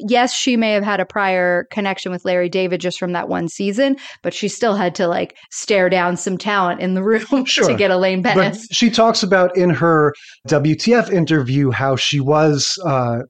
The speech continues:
Speaker 2: Larry David remembered her from that time, and they sent her those first four scripts of the Seinfeld Chronicles, they called it at the time. And yeah, like you said, I'm sure there were other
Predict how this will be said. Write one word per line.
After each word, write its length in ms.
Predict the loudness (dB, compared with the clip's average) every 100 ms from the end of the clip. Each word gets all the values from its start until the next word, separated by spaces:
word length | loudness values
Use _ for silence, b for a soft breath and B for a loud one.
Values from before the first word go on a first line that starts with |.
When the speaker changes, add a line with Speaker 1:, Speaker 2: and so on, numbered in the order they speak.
| _ -4
Speaker 2:
Larry 300 | 2 4 6
David 320 | 6 6 6
remembered 460 | 4 4 4 4 2
her 180 | 0 0
from 240 | 0 0
that 200 | 0 -2 -2
time, 440 | 0 2 4 2 0 B B B B -4
and 420 | 0 2 2 0 -6 _ -16
they 320 | -4 2 2
sent 360 | 2 4 4 4
her 400 | 2 2 2 0 0
those 300 | 0 2 0
first 380 | 0 0 0 -4
four 280 | -4 -2
scripts 720 | -2 -2 2 2 2 -4 -4 -4 -2
of 460 | 0 0 -2 -4 _ B B _
the 140 | -8 -2
Seinfeld 560 | 2 2 2 0 -2
Chronicles, 600 | -2 -2 -2 -4 -4 -4
they 120 | -4
called 300 | -4 -4 -4
it 80 | -4
at 160 | -4 -4
the 100 | -6
time. 420 | -4 -4 -4 -4 B B B
And 140 | 2 4
yeah, 120 | 4
like 240 | 2 -2
you 60 | -2
said, 240 | -2 -2
I'm 80 | -2
sure 220 | -2 -2
there 120 | -2 -2
were 120 | -2
other 380 | -2 0 -2